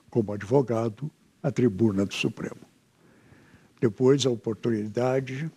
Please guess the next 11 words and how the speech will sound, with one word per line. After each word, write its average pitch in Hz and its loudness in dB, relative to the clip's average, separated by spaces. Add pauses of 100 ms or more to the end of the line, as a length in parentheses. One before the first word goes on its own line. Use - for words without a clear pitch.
(1500)
já 107 -4
de 117 -8
servir 123 0 (1700)
ao 117 0
Supremo, 127 -2
de 123 -6
viver 127 4
o 117 0
Supremo 113 -6 (160)
po-, - -12 (580)
po-, - -4